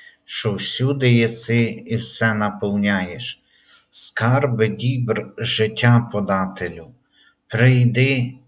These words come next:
і вселися в нас, і очисти нас від усякої скверни, і спаси, благий, душі наші.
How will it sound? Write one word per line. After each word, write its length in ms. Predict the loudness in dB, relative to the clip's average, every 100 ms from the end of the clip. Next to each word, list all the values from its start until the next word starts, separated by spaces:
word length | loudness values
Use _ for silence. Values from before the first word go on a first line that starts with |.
| _
і 140 | 0 0
вселися 920 | 0 -2 2 2 2 0 0 -2 0
в 100 | 0
нас, 640 | -2 -4 -6 -8 -8 -14 _ -20 -20 _ _
і 140 | 2 2
очисти 760 | 2 0 0 0 -4 0 2
нас 560 | 6 6 4 -2 -6 -8 _ -20 -20 _ -4
від 240 | -2 0
усякої 720 | 0 2 4 4 4 0 -2
скверни, 960 | -4 -6 -6 -2 0 0 -2 -2 -2 -4 -14 _ _ _ _ -2
і 120 | -2
спаси, 840 | -2 -4 -2 -2 0 0 0 -4 -14 _ -6
благий, 600 | 0 2 2 2 0 -2
душі 760 | -2 -4 -4 -4 -4 -4 -6 -10 -6
наші. 840 | -6 -4 -6 -8 -8 -10 -14 -18